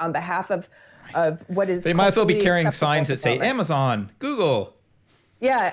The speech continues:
Speaker 1: uh, Google, I'm
Speaker 2: <laughs>
Speaker 1: here, YouTube's. Like, you're, you're marching on behalf of, of the elite, powerful, the status quo, what's the cultural accepted norm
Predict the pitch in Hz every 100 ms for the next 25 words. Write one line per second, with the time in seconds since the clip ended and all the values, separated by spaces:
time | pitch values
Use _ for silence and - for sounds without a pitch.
0 | - 277 262 302 330 330 302 262 233 233
1 | 262 311 311 277 247 220 202 240 294 302
2 | 262 240 202 180 - _ - 208 202 262
3 | 254 254 233 254 233 330 285 240 208 190
4 | 214 247 - 196 180 - - _ - 185
5 | 180 175 - _ _ - _ _ 180 180
6 | - 185 180 240 254 _ _ - 202 220
7 | 233 233 226 220 - 185 - 202 220 -
8 | 226 214 202 185 180 - - 196 196 196
9 | 208 185 175 - 175 - 175 165 156 147
10 | 151